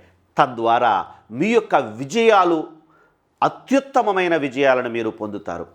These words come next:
ఇప్పుడు కానిస్టేబుల్ మెయిన్స్ ఎగ్జామ్,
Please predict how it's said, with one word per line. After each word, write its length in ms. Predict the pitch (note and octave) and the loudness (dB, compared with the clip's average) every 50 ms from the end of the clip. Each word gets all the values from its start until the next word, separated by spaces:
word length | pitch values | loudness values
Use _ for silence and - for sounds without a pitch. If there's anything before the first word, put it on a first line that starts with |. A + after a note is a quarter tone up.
| _ _ _ _ _ _ - B2 | _ _ _ _ _ _ -8 -6
ఇప్పుడు 440 | C3+ - - C#3+ A#2 G2+ F2+ - - - _ _ _ - | -4 -2 0 0 0 -2 -4 -6 -12 -20 _ _ _ 2
కానిస్టేబుల్ 800 | E3+ D#3 D#3+ E3+ F#3 F3 - - E3+ D#3+ D3+ C#3+ C3 A2+ G2+ F#2 - - _ - | 2 4 4 2 -2 -6 -6 -6 -4 -4 -2 -2 -2 -2 -4 -6 -8 -14 _ -16
మెయిన్స్ 540 | A2+ A2+ A#2 B2 D3 F3+ A3+ B3+ B3 - - | -12 -8 -4 0 2 2 2 0 -2 -4 -2
ఎగ్జామ్, 460 | G#3 F3+ D#3 C#3+ D#3+ D#3+ D#3 D#3 D3+ | -2 -2 -2 0 0 2 2 0 -2